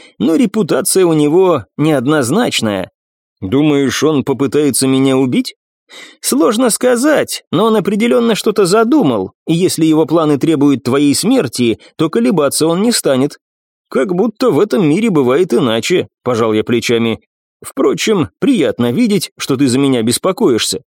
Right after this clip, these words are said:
«Я все еще младшая жрица Изура. Как думаешь, сколько я проживу без твоей защиты?» «Не беспокойся, со мной ничего не случится. Все так говорят, а потом через одного умирают».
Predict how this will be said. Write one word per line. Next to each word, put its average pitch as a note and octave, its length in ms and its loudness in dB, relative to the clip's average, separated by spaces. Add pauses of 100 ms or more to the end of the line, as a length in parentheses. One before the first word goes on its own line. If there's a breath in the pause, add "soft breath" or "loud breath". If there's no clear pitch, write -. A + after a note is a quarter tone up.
(380)
«Я A#3 200 0
все - 180 -2
еще A#3 300 0
младшая A3 480 2
жрица A3+ 500 0
Изура. G#3+ 480 0 (240)
Как C#4 220 0
думаешь, A#2+ 360 0
сколько B3 360 0
я D3 100 2
проживу C#3+ 380 0
без A#2 180 -2
твоей C#3+ 260 2
защиты?» B2 580 -2 (520)
«Не A#2 160 -4
беспокойся, D#3+ 1080 0
со B2+ 260 -2
мной C3+ 260 0
ничего D3 360 0
не F3+ 100 0
случится. A#2 720 -2 (380)
Все D4 260 -2
так C3+ 240 0
говорят, B2 480 0 (160 soft breath)
а C#3 100 -4
потом F#3 240 0
через F3+ 300 0
одного G#3+ 340 0
умирают». C#3 640 0